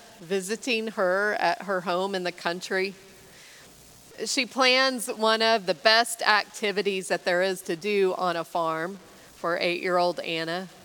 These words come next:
which is moving young chickens from one pen to another at night.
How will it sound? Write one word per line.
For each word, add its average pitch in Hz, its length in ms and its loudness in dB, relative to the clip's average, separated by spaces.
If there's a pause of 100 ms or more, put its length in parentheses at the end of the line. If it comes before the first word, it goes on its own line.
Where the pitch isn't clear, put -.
(500)
which 190 180 -8
is 185 200 -2
moving 247 640 -2 (120)
young 202 480 -4
chickens 226 720 -8
from - 460 -10
one 202 320 -2
pen 208 580 -6 (120)
to 190 120 -2
another 190 640 -2 (340)
at 208 160 -4
night. 240 320 0